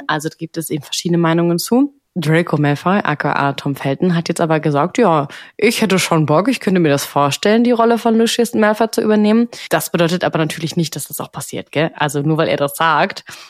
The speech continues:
heißt nicht, dass die das jetzt auch genauso umsetzen, aber zumindest ist er irgendwie im Rennen, seine Bereitschaft ist da. Ich meine, er würde natürlich auch großartig da reinpassen.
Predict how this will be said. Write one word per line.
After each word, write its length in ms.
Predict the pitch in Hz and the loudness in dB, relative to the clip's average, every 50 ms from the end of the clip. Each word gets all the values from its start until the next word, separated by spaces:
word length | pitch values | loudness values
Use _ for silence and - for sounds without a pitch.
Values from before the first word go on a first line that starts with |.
| _ _ - | _ _ -2
heißt 300 | 180 180 180 - - - | -2 -2 -2 -2 0 2
nicht, 380 | 226 254 320 - - - - | 4 4 4 2 0 -2 0
dass 240 | 196 208 202 - - | 0 2 0 -2 -6
die 60 | - | -2
das 200 | - 185 190 190 | 0 0 0 2
jetzt 160 | - 185 - - | -2 -2 0 0
auch 240 | 170 170 - - | -2 -2 -2 -4
genauso 340 | - 160 151 151 160 147 156 - | -2 0 2 2 2 0 0 0
umsetzen, 640 | 175 226 269 254 233 220 220 - - - 226 220 - - _ | 2 2 4 4 2 2 0 0 0 0 0 0 0 -2 _
aber 760 | 160 147 143 151 156 156 156 165 - 208 214 226 262 294 277 - - - - - _ _ | 0 2 2 2 2 2 2 2 2 2 2 4 2 2 0 -2 -8 -14 -16 -18 _ _
zumindest 400 | - 208 208 196 196 180 - - | -2 0 2 2 2 0 -2 -8
ist 160 | 175 - - | -8 -4 -2
er 160 | 160 156 - | -2 -2 0
irgendwie 340 | 170 175 170 156 165 156 - | 0 0 0 0 0 -2 -2
im 120 | 156 151 | -2 -2
Rennen, 520 | 151 143 - 147 143 147 165 196 233 247 208 | -4 -2 -2 0 2 2 4 4 2 2 2
seine 460 | 185 160 151 151 143 139 139 135 127 | 2 2 2 2 2 0 0 -2 -2
Bereitschaft 720 | 131 151 - - 143 147 - - - 214 220 220 220 - | -4 -4 -2 0 -2 -2 -2 -2 -2 -2 -2 -2 -2 -2
ist 260 | 254 240 - - - | -2 -2 -2 0 0
da. 320 | 247 247 254 254 233 - - | 2 2 4 2 0 -2 -6
Ich 180 | - 151 - - | -10 -10 -4 -2
meine, 160 | 156 160 - | -2 -2 -2
er 140 | 156 151 151 | -2 -4 -2
würde 220 | 160 170 175 156 | -2 -2 -2 -2
natürlich 480 | 160 156 151 - - 170 170 165 - - | -2 -4 -4 -6 -8 -8 -8 -6 -6 -6
auch 160 | 147 - 170 170 | -6 -6 -8 -16
großartig 520 | - - - 175 170 - 156 156 - 151 - | -10 -6 -6 -6 -4 -6 -10 -10 -10 -12 -8
da 120 | - 139 | -8 -8
reinpassen. 640 | - 143 156 160 - - 135 135 - - - 143 | -4 -4 -6 -6 -6 -10 -14 -16 -14 -16 -16 -16